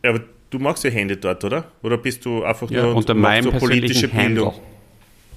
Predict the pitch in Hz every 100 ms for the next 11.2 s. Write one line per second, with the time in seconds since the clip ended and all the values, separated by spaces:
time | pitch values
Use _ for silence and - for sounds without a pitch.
0 | - 110 107 110 - _ _ _ _ _
1 | - 104 104 107 - - - - _ _
2 | - _ _ - _ _ _ _ _ _
3 | _ _ _ _ _ - - 98 92 101
4 | - - 87 87 80 85 - - - -
5 | - - - - - - - _ _ _
6 | _ _ _ _ _ _ - - - 110
7 | - 113 139 170 - _ - - - -
8 | - 123 - - 107 - - - - -
9 | - - - - - - - - - -
10 | - 101 - - - - - 107 - 107
11 | 110 101